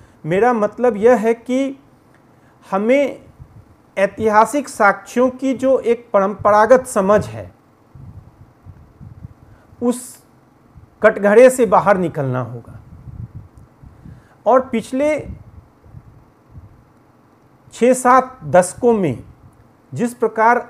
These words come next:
आर्काइव की एक नई समझ बनी है,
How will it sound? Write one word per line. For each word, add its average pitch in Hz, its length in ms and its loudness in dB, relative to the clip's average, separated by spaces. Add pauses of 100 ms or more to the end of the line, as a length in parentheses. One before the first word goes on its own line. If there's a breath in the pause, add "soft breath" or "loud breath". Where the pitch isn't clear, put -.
आर्काइव 208 680 4 (100)
की 226 120 -6
एक 220 240 0
नई 196 260 0
समझ 190 360 0
बनी 139 300 -4
है, 110 200 -16